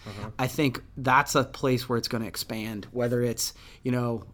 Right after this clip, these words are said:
Speaker 2: uh, I know you can do voice text. I think that's gonna get better. I think that's really the piece of technology. There's so many times here lately where I'm like, "Oh, God, I gotta type this in."
Speaker 1: Right.
Speaker 2: Um, more and more of the apps, more and more of the programs are gonna become,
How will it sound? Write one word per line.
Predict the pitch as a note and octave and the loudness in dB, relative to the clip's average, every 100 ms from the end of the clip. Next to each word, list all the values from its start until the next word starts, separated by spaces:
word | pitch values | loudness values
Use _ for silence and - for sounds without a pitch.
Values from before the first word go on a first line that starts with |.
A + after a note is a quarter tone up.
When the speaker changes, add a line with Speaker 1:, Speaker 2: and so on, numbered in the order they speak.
| - | -10
Speaker 2:
uh, | G#2+ | -6
I | C3+ | 4
know | D#3 D3 | 8 10
you | D3 D3 | 10 6
can | C#3+ | 4
do | C3 C3 | 6 4
voice | B2 B2+ B2 | 4 2 2
text. | C#3+ B2+ - | 0 0 -2
I | A#2 | -6
think | A#2 A#2+ | -4 -4
that's | A#2 B2 | -4 -4
gonna | C3 A#2+ | -2 -2
get | A#2 - G#2+ | -4 -6 -6
better. | A2+ B2 C#3 | -2 0 -2
I | A#2+ | -2
think | A#2+ A#2+ | -4 0
that's | D3 - | 0 0
really | C3 A#2 | 0 0
the | G#2 | -4
piece | - B2+ A#2 | -2 -2 -2
of | - | -6
technology. | G2+ A#2+ A#2 A#2 A2 | -8 -6 -4 -4 -4
There's | A2 B2+ | -4 -2
so | - F3+ | 0 2
many | F3+ C#3+ | 2 2
times | B2+ B2 B2+ | 2 0 0
here | B2+ A#2 | -2 -2
lately | A#2 C3 F3 | -2 2 2
where | D3+ C3 | 2 2
I'm | C3 | 2
like, | B2 - | 0 -4
"Oh, | C#3+ A2+ | -4 -4
God, | A2 G#2+ | -2 -4
I | G2 | -4
gotta | A2 G2+ | -8 -8
type | - - B2 | -6 -4 -4
this | A#2 A#2 | -4 -4
in." | A2+ D3 - | -2 -4 -4
Speaker 1:
Right. | G2 F#2 - - - | -4 -2 -4 -6 0
Speaker 2:
Um, | B2+ B2+ C3+ - | 4 4 4 2
more | C#3 C#3+ D#3 D3+ | 2 4 4 4
and | C3+ | 4
more | B2+ C3+ C3 | 4 2 2
of | B2 A#2 | 0 0
the | A#2 G2 | 0 4
apps, | D#3+ F3 - | 4 4 0
more | C3+ A#2 A#2 | 0 0 0
and | |
more | A#2+ A#2+ | 0 -2
of | |
the | A2 | -4
programs | - C#3+ B2+ C3 B2 A#2+ | -4 -2 0 0 0 -2
are | |
gonna | A2+ A#2+ | -4 -2
become, | A#2+ A#2 B2+ B2+ B2 | -4 -4 -2 0 0